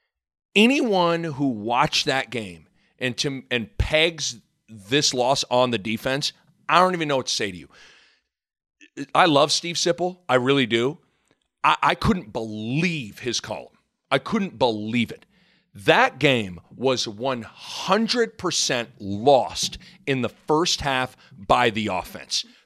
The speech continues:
Period. Full stop. No, like,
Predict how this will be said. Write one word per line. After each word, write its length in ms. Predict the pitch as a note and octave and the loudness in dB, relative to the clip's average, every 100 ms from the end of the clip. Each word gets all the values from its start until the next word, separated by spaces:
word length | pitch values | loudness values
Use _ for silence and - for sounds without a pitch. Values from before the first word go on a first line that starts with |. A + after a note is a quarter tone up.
| _ - | _ -4
Period. 800 | - A3+ A#3 A3 G#3+ G#3 E3+ - _ _ _ _ - | 0 2 2 2 2 2 0 -6 _ _ _ _ 4
Full 180 | G3+ G3 | 6 6
stop. 540 | - F#3+ F3 - _ - | 6 6 6 4 _ -8
No, 480 | C3+ E3 F3+ F#3 - | -2 2 6 8 6
like, 240 | E3 D3+ | 4 2